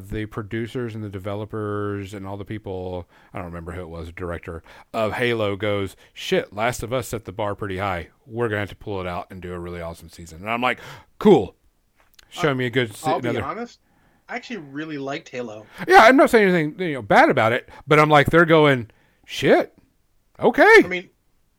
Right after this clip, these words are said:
Speaker 2: aside from it breaking the core tenets of a, of a movie like that, of a series like that, where Master Chief takes his helmet off a lot, but I understand it's hard to,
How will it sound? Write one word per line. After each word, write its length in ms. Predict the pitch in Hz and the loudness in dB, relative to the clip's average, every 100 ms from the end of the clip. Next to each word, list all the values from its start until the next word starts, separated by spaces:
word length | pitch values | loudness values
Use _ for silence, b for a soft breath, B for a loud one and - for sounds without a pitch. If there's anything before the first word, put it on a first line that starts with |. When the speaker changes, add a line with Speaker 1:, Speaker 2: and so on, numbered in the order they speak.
| _ | _
Speaker 2:
aside 300 | 170 233 240 | -4 -4 -2
from 100 | 226 | -6
it 100 | 170 | -6
breaking 400 | 156 165 180 170 | -6 -6 -8 -12
the 80 | 131 | -12
core 280 | - 156 139 | -12 -10 -10
tenets 420 | 143 139 139 139 | -8 -8 -8 -10
of 120 | 123 | -12
a, 40 | |
of 340 | 123 120 127 120 | -12 -14 -14 -12
a 60 | |
movie 260 | 117 120 127 | -10 -10 -8
like 220 | 120 120 | -8 -6
that, 200 | 131 127 | -6 -6
of 140 | 123 117 | -8 -14
a 80 | |
series 400 | 113 - 131 120 | -18 -14 -10 -8
like 160 | 123 120 | -8 -6
that, 200 | 127 120 | -6 -6
where 200 | 117 110 | -10 -14
Master 260 | 117 113 - | -12 -14 -16
Chief 140 | 131 | -18
takes 200 | 123 113 - | -14 -14 -14
his 80 | |
helmet 220 | - 117 117 | -14 -12 -10
off 160 | 117 | -10
a 20 | 123 | -8
lot, 280 | 120 120 _ _ _ _ _ _ _ _ _ _ _ _ _ | -6 -8 _ _ _ _ _ _ _ _ _ _ _ _ _
but 120 | 156 | -4
I 40 | 175 | -2
understand 520 | 190 156 175 160 147 - | -4 -4 -4 -4 -6 -12
it's 160 | 143 | -16
hard 500 | - - 165 165 151 | -14 -4 -2 -2 -6
to, 480 | - 151 143 135 127 | -14 -12 -12 -12 -14